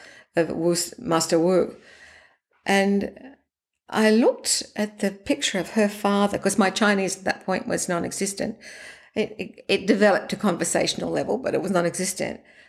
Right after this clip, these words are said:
And I saw that her father, she keep pointing, "Baba, Baba," was the same person that was in the book. <laughs> It's like, "Oh, right." <laughs> Okay. <laughs> And, and I was in the plane g-, to Shanghai,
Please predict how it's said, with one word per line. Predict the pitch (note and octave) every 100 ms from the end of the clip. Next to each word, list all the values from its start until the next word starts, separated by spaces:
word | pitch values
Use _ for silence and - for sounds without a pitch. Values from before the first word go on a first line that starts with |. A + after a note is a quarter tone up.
| _
And | G#3+ G3
I |
saw | G3+ - B3 A#3+ G3
that | F#3 -
her | - B3+
father, | D4 C4 G#3+ A3+ -
she | - E3+ - - -
keep | - -
pointing, | F3 E3 -
"Baba, | E3 E3+ -
Baba," | A3+ D#3 - - - - - _ _ _
was | - G3+ G#3
the | F#3
same | - G3+ F#3+ G3
person | G3 F#3 F#3+ D3+ E3
that | -
was | D#3
in | E3+
the | D#3+
book. | D#3 F#3+ - -
<laughs> | A#3+ - -
It's | -
like, | F3+ F3
"Oh, | - D#4 C#4 A#3+
right." | A#3+ D#4 D4 - C4+
<laughs> | - G4+ - G#4 - F#4+ - D4 - B4 A4+ F#4+ - A#4 - F4+ E4+ F4 - D4
Okay. | D#4 E4 C4+ G#3 D4 -
<laughs> | F#3 F3 - D#4 A#3 C4 - -
And, | - B3 A#3
and | D#4+ A#3
I | -
was | C4 C#4
in | F4+
the | C#4+
plane | C4+ C#4+ C4 B3+ - - G3 G#3+
g-, | A3 - - G3+ -
to | G#3+
Shanghai, | G#3 A#3 A3 C#4 B3 D#3+ - -